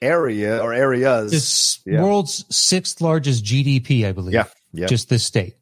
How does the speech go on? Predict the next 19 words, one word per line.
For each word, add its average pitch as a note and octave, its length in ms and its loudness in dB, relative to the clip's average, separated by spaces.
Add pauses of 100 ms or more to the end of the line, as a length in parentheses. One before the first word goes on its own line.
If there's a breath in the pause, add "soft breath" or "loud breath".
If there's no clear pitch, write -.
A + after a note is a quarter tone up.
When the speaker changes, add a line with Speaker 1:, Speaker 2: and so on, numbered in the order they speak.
(340)
Speaker 1:
Mm-hmm. E2+ 280 -8 (640)
Speaker 2:
And G#2+ 360 -2 (140)
this C#3 180 0
dude D#3 480 0 (800)
went B2+ 240 -2
from, A#2 460 0
he B2+ 180 0
was B2+ 140 0
a C3 80 0
bodybuilder B2 880 0
and C3+ 140 -4
egoed D3+ 400 2
his C3+ 180 0
way C3+ 240 0
out B2 180 0
of G2+ 140 -4
bodybuilder C#3+ 800 0
into B2 580 0
movies, A2+ 640 0